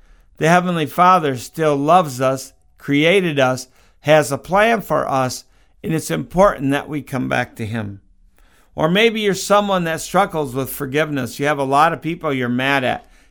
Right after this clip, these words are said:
You just plain and flat out angry. Well,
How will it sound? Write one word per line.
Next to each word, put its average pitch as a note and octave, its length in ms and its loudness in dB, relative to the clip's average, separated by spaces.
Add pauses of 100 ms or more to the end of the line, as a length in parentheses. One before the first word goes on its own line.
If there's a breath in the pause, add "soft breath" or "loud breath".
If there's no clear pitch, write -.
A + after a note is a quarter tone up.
You C3 140 -4
just D3 320 -4
plain D#3+ 440 0
and A#2+ 180 -2
flat E3 340 2
out E3+ 200 4
angry. D#3+ 500 -2 (380)
Well, - 480 0